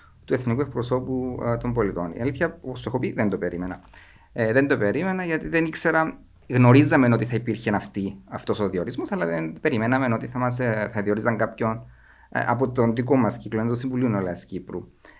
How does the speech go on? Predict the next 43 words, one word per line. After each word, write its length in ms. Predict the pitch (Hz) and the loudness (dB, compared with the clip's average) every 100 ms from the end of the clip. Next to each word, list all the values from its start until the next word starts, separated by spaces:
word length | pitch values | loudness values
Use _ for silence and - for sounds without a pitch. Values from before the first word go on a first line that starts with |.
| - | -20
Ε, 1000 | - 117 117 113 113 113 113 113 110 123 | -6 -2 0 0 0 -2 -2 -2 -4 -4
ήταν 240 | 123 139 160 | -4 -4 0
πολύ 180 | 139 | 0
τιμητικός 720 | 123 110 98 - - 92 90 - | 2 0 0 -4 -4 -4 -4 -4
όντως 360 | 104 92 90 | -4 -4 -8
αυτός 220 | 85 - | -10 -10
ο 60 | 92 | -8
διορισμός. 840 | 87 85 - 113 151 170 - - | -6 -6 -6 -4 -4 -6 -12 -12
Ε, 460 | - 113 107 101 104 | -6 -4 -4 -4 -6
είχαμε 500 | 113 117 110 110 104 104 | -6 -4 -4 -4 -6 -6
και 100 | 104 | -8
εξαιρετική 460 | - 104 104 107 | -8 -10 -8 -10
συνεργασία 560 | 104 101 92 92 - 90 | -8 -8 -8 -10 -10 -10
και 100 | 87 | -4
με 100 | 98 | -4
το 100 | 95 | -4
Υπουργείο, 580 | 87 - - 85 101 123 - - _ _ | -8 -8 -8 -6 -6 -8 -16 -20 _ _
ε, 120 | - 104 98 95 | -10 -6 -4 -4
όλο 180 | - 101 | -2 -2
αυτό 220 | 104 - | -4 -6
το 120 | 95 90 | -10 -8
διάστημα. 680 | 87 85 - 127 151 175 - _ - - _ _ _ - _ - - _ - | -6 -8 -8 -6 -6 -8 -14 _ -20 -20 _ _ _ -20 _ -20 -20 _ -4
Ε, 320 | 151 156 147 135 147 135 - _ | 0 0 0 -2 -4 -6 -12 _
ήθελα 280 | - 170 196 | -4 2 4
να 60 | 123 | 4
ασχοληθώ, 580 | - 101 90 - 98 - | 2 -2 -4 -6 -10 -6
δεν 100 | 110 | -6
σου 100 | - | 0
το 120 | 123 | 0
κρύβω, 260 | - 104 107 | 0 0 2
ότι 200 | 120 131 | 2 2
ήθελα 300 | 127 127 127 | 0 0 0
να 60 | |
ασχοληθώ 380 | 95 - 90 - | 0 -2 -8 -6
με 80 | 92 | -8
τη 60 | - | -6
διάσκεψη 340 | 92 - - | -8 -6 -8
για 100 | 92 | -6
το 60 | 95 | -4
μέλλον 200 | 90 85 | -6 -8
της 140 | - | -10
Ευρώπης. 420 | 82 - - - | -12 -12 -12 -10
Απλά 440 | - - 123 139 | -8 0 0 0